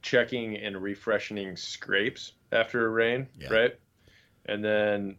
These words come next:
Speaker 1: um, yeah, if that rain did have them hunkered down at all, um, I mean, you, you hear that, you hear a lot of kinda, like, deer biologists. They, they talk about how deer kinda, they're not that different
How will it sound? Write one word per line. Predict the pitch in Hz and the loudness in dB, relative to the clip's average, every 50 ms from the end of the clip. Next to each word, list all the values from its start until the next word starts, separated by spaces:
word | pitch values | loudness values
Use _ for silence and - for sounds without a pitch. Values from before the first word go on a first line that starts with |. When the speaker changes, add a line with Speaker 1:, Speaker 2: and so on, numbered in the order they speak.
| _ _ _ - | _ _ _ -4
Speaker 1:
um, | - 101 98 101 98 95 95 95 95 92 92 92 98 120 | -2 0 0 2 2 0 0 0 0 0 -2 -4 -6 -2
yeah, | 110 110 123 120 104 | 2 4 4 4 4
if | 95 - - | 2 0 0
that | 113 113 113 101 | 0 0 0 0
rain | 107 113 120 117 104 - | -2 -2 -2 -4 -6 -6
did | - 104 98 95 | -4 -4 -4 -2
have | 101 95 95 90 | 0 0 0 0
them | 90 92 92 | -2 -4 -4
hunkered | 87 92 107 104 - 90 87 82 | -2 -2 -2 -2 -2 -4 -4 0
down | 85 87 92 98 95 87 | 0 2 2 2 0 0
at | 80 80 | 0 0
all, | 78 73 76 87 - - _ _ _ _ _ _ _ _ _ - | 0 0 0 0 -2 -6 _ _ _ _ _ _ _ _ _ -2
um, | 92 90 82 78 71 73 78 73 - - - - | 0 0 0 0 -2 -4 -8 -10 -16 -16 -12 -10
I | - 127 | -4 0
mean, | 135 127 123 | 0 2 4
you, | 123 139 135 - - - | 4 2 0 -2 -8 -4
you | - 135 131 | 0 0 0
hear | 131 185 175 170 143 | 2 4 4 4 4
that, | 113 - - | 2 0 -4
you | 113 113 117 113 | -6 -6 -6 -4
hear | 120 120 120 120 | -2 0 0 2
a | 110 | 2
lot | 104 98 90 90 87 | 2 2 0 0 0
of | 82 73 - - - _ _ _ _ _ _ _ _ _ _ _ _ _ _ _ _ _ _ - | -2 -4 -8 -12 -20 _ _ _ _ _ _ _ _ _ _ _ _ _ _ _ _ _ _ -8
kinda, | - 123 117 113 | -4 -2 0 0
like, | 110 107 104 - 92 85 | 2 0 0 -2 -4 -8
deer | 80 107 104 104 104 | -4 -2 0 0 0
biologists. | 87 98 92 90 92 92 87 85 87 87 92 90 - | 2 2 2 2 2 2 2 0 0 -2 -4 -6 -4
They, | 101 98 95 - - - - _ - | -2 -2 -2 -4 -8 -20 -18 _ -6
they | 110 107 107 | -6 -6 -6
talk | - - - - 117 104 98 - - | -6 -8 -2 2 4 4 4 2 0
about | 85 78 85 85 82 73 - - - | -4 -4 -2 -2 -2 -4 -4 -4 -4
how | 110 101 95 | -2 0 -2
deer | 90 82 104 104 104 104 98 87 | -2 -2 0 2 2 2 2 0
kinda, | - - 104 101 101 101 92 82 - - _ | -2 -2 0 0 0 0 0 -2 -4 -8 _
they're | - 104 107 107 | -2 0 2 4
not | 120 127 123 | 4 4 4
that | 127 123 113 - - | 4 2 2 2 0
different | 107 104 107 - 110 101 87 78 | -2 -2 -2 -2 -4 -4 -4 -6